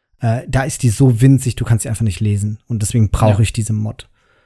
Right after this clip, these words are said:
Speaker 2: Ja, dann hast du ja auch noch, dass deine Minimap irgendwie fünfmal so groß ist.
Speaker 1: Ja, das gleiche Spiel, gleiche Problem. Die ist halt sonst winzig klein auf dem Monitor
Speaker 2: Ja.
Speaker 1: und ich mach sie einfach größer dadurch. <laughs>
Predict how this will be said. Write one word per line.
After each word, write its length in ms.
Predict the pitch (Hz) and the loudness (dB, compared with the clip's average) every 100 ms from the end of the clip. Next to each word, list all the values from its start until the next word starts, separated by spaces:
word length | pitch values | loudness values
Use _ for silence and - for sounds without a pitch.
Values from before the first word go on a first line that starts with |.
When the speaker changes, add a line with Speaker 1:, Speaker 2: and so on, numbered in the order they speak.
| - | -6
Speaker 2:
Ja, 140 | 127 | -2
dann 140 | 135 135 | 2 2
hast 220 | 139 - | 0 -2
du 40 | |
ja 60 | 123 | -2
auch 40 | |
noch, 100 | 127 | -2
dass 180 | 127 - | -4 -8
deine 280 | 120 110 113 | -8 -6 -4
Minimap 420 | 117 135 151 156 | -2 -2 -2 -4
irgendwie 380 | 143 147 143 143 | -8 -10 -8 -10
fünfmal 500 | - - 160 156 151 | -10 -8 -8 -6 -6
so 80 | 151 | -6
groß 320 | - 160 165 | -8 -8 -6
ist. 320 | 175 - - | -10 -12 -2
Speaker 1:
Ja, 260 | 131 135 151 | 2 4 4
das 120 | 127 | 2
gleiche 300 | 135 131 131 | 2 0 0
Spiel, 400 | - - 135 139 | -4 -6 -4 -2
gleiche 260 | 123 123 131 | 0 0 0
Problem. 480 | - 113 131 139 110 | -4 -2 0 2 0
Die 80 | |
ist 140 | 110 120 | 0 -2
halt 100 | 117 | -2
sonst 240 | 117 - | -4 -2
winzig 300 | 120 117 110 | -2 -2 -6
klein 380 | - 107 123 180 _ _ - | -6 -4 -4 -8 _ _ -12
auf 140 | 117 | -8
dem 140 | 135 131 | -2 2
Monitor 300 | 131 123 160 | 2 0 -4
Speaker 2:
Ja. 40 | 160 | -6
Speaker 1:
und 80 | 101 | -6
ich 100 | 123 | -4
mach 120 | 113 | -4
sie 120 | - | -4
einfach 240 | 110 113 | -6 -6
größer 320 | - 123 - 120 | -4 -4 -4 -8
dadurch. 420 | 113 - 123 _ - - | -10 -12 -14 _ -20 -4
<laughs> 180 | 156 | -4